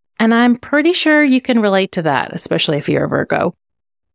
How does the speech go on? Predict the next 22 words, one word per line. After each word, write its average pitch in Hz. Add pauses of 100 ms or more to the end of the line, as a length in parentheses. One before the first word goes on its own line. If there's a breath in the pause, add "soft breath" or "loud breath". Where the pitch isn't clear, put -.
(260)
But 240
with 262
a 247
podcast 240
and 190
having 196
to 202
create 175
lots 151
of 269
content 233
on 165
a 147
schedule, 269
I've 208
had 208
to 226
throw 180
perfection 175
out 135
the 151
window. 151